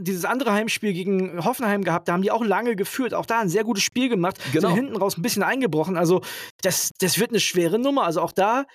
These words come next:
Speaker 1: ich bin nicht bei einem Auswärtssieg. Ich würd auch da sagen, vielleicht wird's ein Unentschieden eins eins.
Speaker 2: Also was das angeht, alle Hüte ziehen vor Frank Schmidt, äh, der in den letzten Jahren in der zweiten Liga schon Großartiges geleistet hat und dieses kleine Heidenheimer Märchen jetzt scheinbar auch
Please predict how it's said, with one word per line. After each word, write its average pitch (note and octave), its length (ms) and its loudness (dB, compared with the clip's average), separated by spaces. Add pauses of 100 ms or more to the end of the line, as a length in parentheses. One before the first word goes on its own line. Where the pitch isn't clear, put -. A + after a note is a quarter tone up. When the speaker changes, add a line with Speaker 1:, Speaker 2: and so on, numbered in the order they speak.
(200)
Speaker 1:
ich - 140 -4
bin G3 200 4
nicht G#3 240 2
bei C4 60 0
einem B3 180 -2
Auswärtssieg. G#3+ 600 0
Ich - 200 -4
würd A#3+ 140 -2
auch F3 100 0
da G3 220 0
sagen, G3+ 300 0
vielleicht G3+ 360 0
wird's - 160 -6
ein F3+ 60 0
Unentschieden G#3 540 0
eins E3+ 220 -2
eins. A#2+ 280 0 (180)
Speaker 2:
Also D3+ 240 -2
was C#3 140 -2
das D3+ 180 -2
angeht, D#3 320 -2
alle E3+ 300 0
Hüte F3+ 240 0
ziehen F#3+ 440 0
vor D#3 280 0
Frank C#3+ 280 -4
Schmidt, F#3 380 0
äh, C#3+ 160 2
der C#3 140 2
in C#3+ 60 2
den C3+ 100 2
letzten D3 260 -2
Jahren C3+ 160 0
in C#3 80 -2
der B2+ 120 0
zweiten D3+ 320 -4
Liga D#3+ 200 2
schon C#3+ 160 -2
Großartiges C3 720 0
geleistet B2 440 0
hat C#3 180 -4 (360)
und B2+ 440 -2
dieses A2+ 200 -2
kleine B2 400 -2
Heidenheimer B2 540 -2
Märchen A2+ 380 0
jetzt - 320 -2
scheinbar C#3 400 -2
auch C#3+ 340 -2